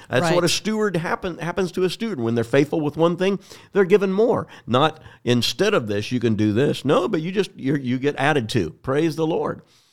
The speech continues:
Speaker 1: And so,
Speaker 2: Yes.
Speaker 1: and so we
Speaker 2: True.
Speaker 1: found that.
Speaker 2: Yes,
Speaker 1: We just,
Speaker 2: absolutely.
Speaker 1: you just increase, and you're
Speaker 2: Yes.
Speaker 1: able to carry more.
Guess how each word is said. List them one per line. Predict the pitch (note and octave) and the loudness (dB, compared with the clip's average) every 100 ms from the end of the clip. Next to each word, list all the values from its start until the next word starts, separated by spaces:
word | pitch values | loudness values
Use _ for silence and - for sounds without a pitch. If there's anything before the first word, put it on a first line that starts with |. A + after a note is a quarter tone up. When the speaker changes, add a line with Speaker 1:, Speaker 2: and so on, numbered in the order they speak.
| _ _ | _ _
Speaker 1:
And | B2 C3+ | -4 -2
so, | F3+ C3 B2 | 0 2 2
Speaker 2:
Yes. | A2+ | 0
Speaker 1:
and | B2 A#2 | -4 -2
so | C#3 | 0
we | B2 C#3+ | 2 0
Speaker 2:
True. | B3 | 2
Speaker 1:
found | B3 B3 C#3+ | 0 0 0
that. | B2+ - - _ - | -4 -8 -14 _ -8
Speaker 2:
Yes, | G3+ D#4 - | -6 -6 -6
Speaker 1:
We | D3 C#3+ | -6 -2
just, | F#3 | -2
Speaker 2:
absolutely. | E3 B3+ D4 A#3 E3+ | -2 -6 -4 -6 -4
Speaker 1:
you | |
just | D3 D#3 | -2 -2
increase, | E3 A3 G#3+ D3 F2 - - _ _ | -2 -2 0 0 -2 -10 -16 _ _
and | C#3 | 2
you're | D#3+ D3+ | 6 6
Speaker 2:
Yes. | F3+ | 6
Speaker 1:
able | F#3 | 4
to | F3 | 0
carry | D3 - G3+ - F#3 | -4 -2 -2 0 0
more. | G#2+ F#2 - - | -2 -4 -8 -18